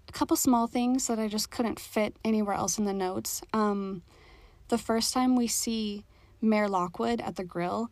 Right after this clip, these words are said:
he, like, touches that cop on the belly, and then there's a weird, like, frame rate, frame missing right there where he, like,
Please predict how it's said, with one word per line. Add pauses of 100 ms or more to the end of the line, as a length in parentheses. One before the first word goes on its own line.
he,
like,
touches
that
cop
on
the
belly,
and
then
there's
a
weird,
like,
frame (380)
rate,
frame
missing (580)
right
there
where
he,
like,